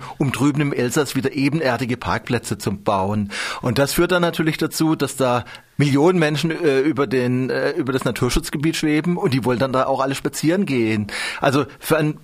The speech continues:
Park gibt's scheinbar keine Grenzen des Wachstums. Für ein Naturschutzgebiet sind die schon längst überschritten. Äh, das heißt also, der Taubergießen, eines der wertvollsten Gebiete am Oberrhein,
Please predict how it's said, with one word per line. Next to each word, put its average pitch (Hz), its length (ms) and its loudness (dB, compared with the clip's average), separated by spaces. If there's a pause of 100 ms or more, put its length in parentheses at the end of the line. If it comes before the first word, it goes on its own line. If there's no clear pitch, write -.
Park 104 400 2
gibt's - 180 -6
scheinbar 135 280 2
keine 117 320 0
Grenzen 151 360 -2
des 147 180 -4
Wachstums. 151 580 -2 (180)
Für - 160 0
ein 131 60 2
Naturschutzgebiet 147 960 0 (180)
sind 147 260 2
die 143 60 2
schon 135 180 0
längst 131 300 2
überschritten. 127 640 0 (300)
Äh, 127 200 2
das 143 200 -2
heißt 135 220 0
also, 131 260 0 (600)
der 143 160 4
Taubergießen, 151 800 0
eines 131 180 0
der 110 160 -2
wertvollsten 135 460 0
Gebiete 123 340 -2
am 127 100 -2
Oberrhein, 120 460 0